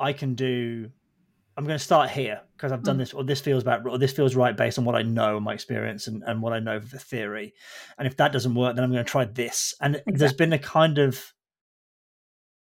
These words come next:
Speaker 1: methodical is probably too strong a word, but in terms of that idea of, "Okay, I'm gonna try this, I'm gonna stick with this for a while, then we're gonna change it, then we're gonna," you know, you, I think that's been, that's been the thing that stuck out to me. It's not like you went into this without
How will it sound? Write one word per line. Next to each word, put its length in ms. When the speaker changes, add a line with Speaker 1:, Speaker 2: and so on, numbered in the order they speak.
Speaker 1:
methodical 500
is 60
probably 200
too 180
strong 200
a 60
word, 280
but 120
in 100
terms 260
of 80
that 140
idea 420
of, 140
"Okay, 260
I'm 100
gonna 120
try 260
this, 260
I'm 60
gonna 40
stick 220
with 100
this 100
for 80
a 40
while, 200
then 160
we're 60
gonna 140
change 320
it, 100
then 120
we're 60
gonna," 240
you 140
know, 140
you, 280
I 60
think 180
that's 180
been, 200
that's 280
been 180
the 100
thing 200
that 120
stuck 260
out 180
to 100
me. 160
It's 120
not 120
like 160
you 120
went 140
into 200
this 180
without 380